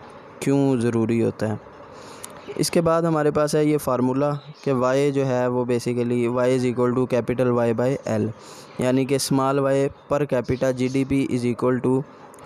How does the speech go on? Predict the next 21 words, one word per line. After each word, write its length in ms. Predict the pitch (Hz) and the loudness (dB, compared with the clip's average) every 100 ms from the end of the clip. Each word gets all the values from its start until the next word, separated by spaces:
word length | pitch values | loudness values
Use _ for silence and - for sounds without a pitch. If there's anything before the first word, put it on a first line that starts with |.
| - | 0
total 280 | 123 147 143 | 2 2 2
जीडीपी 400 | 131 131 131 135 | 2 0 0 0
divided 440 | 131 117 113 120 123 | 2 2 2 2 2
by 100 | 139 123 | 0 0
population। 600 | 120 113 110 107 113 - - - 156 | 0 0 0 0 -2 -4 -8 -6 -4
इसको 280 | 160 180 | 0 2
ये 500 | 175 175 165 165 156 - 143 | 2 4 4 2 0 -2 -2
दो 260 | 143 143 | 2 2
तीन 180 | 139 147 | 2 0
form 320 | 143 131 139 | 0 0 2
के 80 | 139 | 2
अंदर 220 | 135 135 | 2 0
किया 240 | 131 120 135 | 0 0 2
गया 220 | 151 135 | 2 0
है। 40 | |
अ, 1300 | 127 - - - - - - - 123 127 127 127 120 - - - - 135 | -2 -12 -18 -18 -18 -20 -14 -4 0 2 2 2 0 -4 -12 -20 -6 0
natural 440 | 139 139 151 151 | 0 0 0 2
log 260 | 143 135 139 | 2 2 2
लेकर 640 | 131 127 139 139 135 131 | 0 0 0 2 2 2
जो 140 | 127 131 | 0 -2
है 420 | 123 120 117 | 0 0 0